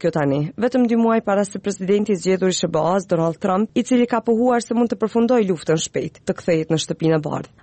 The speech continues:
Apo veprojnë me rrezik të panevojshëm dhe të pamatur Bideni apo Putini, ose të dy?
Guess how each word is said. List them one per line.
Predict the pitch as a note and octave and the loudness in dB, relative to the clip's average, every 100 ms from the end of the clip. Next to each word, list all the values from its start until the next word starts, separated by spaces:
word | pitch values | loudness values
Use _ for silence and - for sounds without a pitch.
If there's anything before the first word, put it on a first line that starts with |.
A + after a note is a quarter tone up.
| - | -6
Apo | F#3+ G3+ | 0 0
veprojnë | G3+ G3+ C4 B3+ | 0 2 2 4
me | A#3 | 2
rrezik | A3 G3+ A#3 | 0 -2 -2
të | - - | -4 -4
panevojshëm | A#3+ A#3 G#3+ A3 A3 G#3+ | -2 0 0 0 0 -2
dhe | F#3+ | -2
të | G3 G3 | -4 -2
pamatur | A3+ G#3 F#3 F3 F#3 E3+ | 0 2 2 0 -2 -4
Bideni | E3+ E3+ E3+ F3 F#3+ G3 | 0 0 2 2 0 -2
apo | G3 G#3 | -4 -4
Putini, | G3 A3 G3+ C3+ C#3+ D3 - - - | -2 -4 0 0 2 0 -2 -18 -6
ose | D3+ - | -6 -4
të | E3 G#3 | -2 0
dy? | F#3 | 2